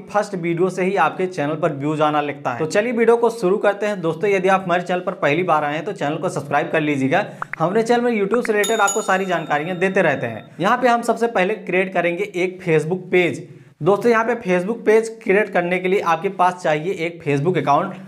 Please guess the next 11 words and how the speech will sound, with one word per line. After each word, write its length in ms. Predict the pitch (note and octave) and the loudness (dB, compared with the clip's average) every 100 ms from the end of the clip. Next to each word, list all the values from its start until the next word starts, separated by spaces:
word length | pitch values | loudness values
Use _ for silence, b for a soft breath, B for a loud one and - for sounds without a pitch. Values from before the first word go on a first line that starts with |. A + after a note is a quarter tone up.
| B | B
आपके 240 | F3 G3+ A#3 | -2 2 0
पास 300 | A#3 G#3+ G3 | 4 2 2
होगा 220 | D#3+ D#3+ D3+ | -2 0 0
ही। 220 | B2 G#2 B B B | -2 -10 B B B
हम 140 | F3 G#3+ | -2 -2
उसी 280 | G3+ - A#3+ | -4 -6 -2
का 140 | A#3+ A3+ | 0 0
यूज़ 320 | F3+ A3+ - | 0 -2 0
करके 260 | G#3 F#3 G3 | -2 0 0
यहाँ 160 | F3+ | 0
पे 100 | G3 | -2